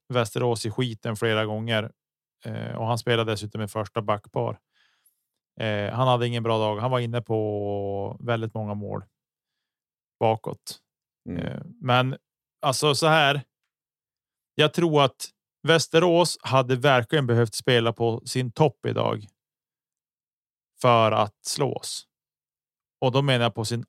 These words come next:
Speaker 1: absoluta topp. Och jag tror ändå inte att de har slagit oss på det sätt vi spelade matchen. Eh, sen, vi var ruskigt effektiva i början på, på tredje perioden. Säg ingenting om det. Vi gör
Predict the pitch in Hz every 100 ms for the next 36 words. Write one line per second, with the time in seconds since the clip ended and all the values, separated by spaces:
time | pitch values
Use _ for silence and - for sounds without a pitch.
0 | _ - 160 - 123 104 113 123 - 143
1 | 135 165 160 147 180 175 - 113 107 120
2 | 123 117 - _ - 143 123 - 135 -
3 | 131 123 - 127 120 123 127 147 - 120
4 | 117 - _ _ _ _ _ _ _ _
5 | _ - 110 107 - - 170 160 160 165
6 | 156 135 135 135 151 139 - 143 135 -
7 | 120 117 117 113 104 117 117 113 101 104
8 | 104 101 104 - - 110 113 113 110 131
9 | 151 113 104 110 - _ _ _ _ _
10 | _ - 127 120 120 117 143 120 120 120
11 | 104 104 123 123 - _ - 131 127 123